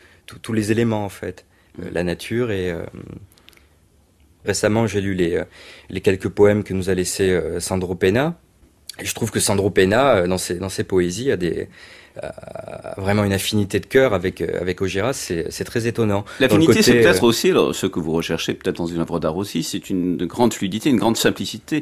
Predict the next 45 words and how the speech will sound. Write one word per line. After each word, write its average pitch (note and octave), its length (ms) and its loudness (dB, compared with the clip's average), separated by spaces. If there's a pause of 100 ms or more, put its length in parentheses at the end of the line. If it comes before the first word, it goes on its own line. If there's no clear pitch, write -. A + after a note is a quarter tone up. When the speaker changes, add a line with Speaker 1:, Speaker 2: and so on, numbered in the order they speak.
(140)
Speaker 1:
Oui. A2+ 140 2
Speaker 2:
un G#2 100 4
grand G#2 160 2
naturel B2+ 560 2
à G#2 60 2
dire G2+ 180 2
les G2+ 140 4
choses, B2 480 -2
euh, E2+ 380 2
finalement F2 340 -2
les F2+ 80 2
plus F2 140 -6
complexes. G2 540 -6
Speaker 1:
C'est - 140 -8
ça, F#2 260 -4 (220)
c'est - 120 -8
ça. G2+ 160 0
Speaker 2:
Oui. F#2+ 40 2
Speaker 1:
C'est-à-dire G2 240 2
que G2+ 60 0
le, G2+ 240 6
à G#2 40 6
aucun A2 220 4
moment A#2 260 4
l'écriture A#2 380 0
de, G#2+ 220 2
d'Augiras G#2 520 0
n'est F#2+ 160 -2 (220)
érudite, A2 800 0
euh, G2 720 2
complexe. A2 800 0 (640)
Euh, F#2+ 320 -2
elle G#2+ 140 4
est A#2 60 6
limpide, B2+ 520 2
harmonieuse. G#2+ 800 2 (420)
Et, G2 200 -6
euh, G2+ 540 -8
c'est - 160 -2
la F#2+ 100 4
magie G2+ 220 2
du G2 100 -8
style, C3 320 -6
en G2+ 60 -6
fait. - 400 -12